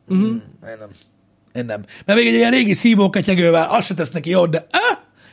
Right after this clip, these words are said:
Speaker 2: Néha kivittem a falura, meghajtani, jó lesz,
Speaker 1: Nem,
Speaker 2: de
Speaker 1: a városban nincs értelme a dízelnek amúgy.
Speaker 2: Ne, nem. Nekem annyira nem. De hogyha mondjuk sokat jártok,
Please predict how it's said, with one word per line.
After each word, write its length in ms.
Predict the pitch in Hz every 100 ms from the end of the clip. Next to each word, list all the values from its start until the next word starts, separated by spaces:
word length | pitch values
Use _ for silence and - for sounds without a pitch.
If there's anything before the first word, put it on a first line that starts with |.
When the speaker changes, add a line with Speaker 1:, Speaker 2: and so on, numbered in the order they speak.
| - - - - - -
Speaker 2:
Néha 280 | 226 247
kivittem 440 | 185 240 233 220 196
a 60 |
falura, 640 | 180 226 226 214 190 165 -
meghajtani, 840 | 185 220 226 214 202 196 185 139 -
jó 220 | 196 214
lesz, 200 | 226 185
Speaker 1:
Nem, 240 | 226 202 170
Speaker 2:
de 160 | 185
Speaker 1:
a 40 | 175
városban 360 | 220 214 170
nincs 180 | 185 196
értelme 260 | 147 139 135
a 40 |
dízelnek 540 | 139 135 131 131 139 147
amúgy. 260 | 143 147 143 160
Speaker 2:
Ne, 120 | 151
nem. 180 | 147 139 - _ _ _ -
Nekem 220 | 160 160
annyira 240 | 156 139 131
nem. 240 | 127 160 -
De 80 |
hogyha 220 | 185 - 190 170
mondjuk 200 | 170 147
sokat 320 | 190 190 -
jártok, 460 | 165 - 147 -